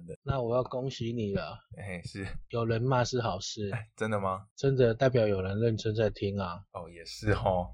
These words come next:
Speaker 2: 对啊，你知道我们做频道，
Speaker 1: 嗯。
Speaker 2: 最喜欢，最喜欢的就是这些，这些人给我们意见。<laughs> 讲好听是这样子，然后讲，另外讲白一点呢，就是要有人来攻击你，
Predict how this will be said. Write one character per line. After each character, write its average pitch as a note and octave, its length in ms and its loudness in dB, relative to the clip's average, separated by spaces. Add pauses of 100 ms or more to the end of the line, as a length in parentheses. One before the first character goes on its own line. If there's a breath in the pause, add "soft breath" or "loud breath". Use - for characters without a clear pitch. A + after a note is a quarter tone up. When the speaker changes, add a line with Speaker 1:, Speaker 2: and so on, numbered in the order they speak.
(400)
Speaker 2:
对 C3 180 6
啊， G#2+ 360 6
你 A2+ 100 -2
知 - 80 -2
道 E3+ 140 6
我 C#3+ 40 4
们 A#2+ 160 4
做 D3+ 260 8 (120)
频 B2+ 200 4
道， C3+ 320 6 (160)
Speaker 1:
嗯。 G2 300 4 (220)
Speaker 2:
最 D#3 340 12
喜 A2+ 300 4
欢， C3 260 2
最 B2+ 220 6
喜 A2+ 160 -2
欢 A#2 260 0
的 A2 140 2
就 A2+ 160 0
是 A2+ 220 -2
这 A#2 160 -2
些， - 200 -6 (300)
这 B2+ 100 -6
些 A#2+ 140 4
人 G#2 180 2
给 G#2+ 120 4
我 G2+ 40 2
们 F#2+ 160 -2
意 G#2 140 0
见。 F#2 260 -4 (280 loud breath)
<laughs> D#3 320 8
讲 C#3+ 160 10
好 B2 160 4
听 B2 160 2
是 A#2+ 80 2
这 B2 80 8
样 A#2 120 6
子， G#2 220 -4 (380 loud breath)
然 B2 160 2
后 C3+ 280 10 (720)
讲， A#2+ 320 6
另 D3+ 140 10
外 D3 160 10
讲 A#2 240 4
白 A#2 220 4
一 C#3 40 6
点 C3 220 4
呢， G#2+ 240 -2
就 A#2+ 100 -6
是 B2 400 2 (320)
要 D#3 160 10
有 A#2 220 8
人 G#2 200 2
来 A2+ 140 2
攻 C3+ 320 2
击 B2 260 0
你， G#2 280 0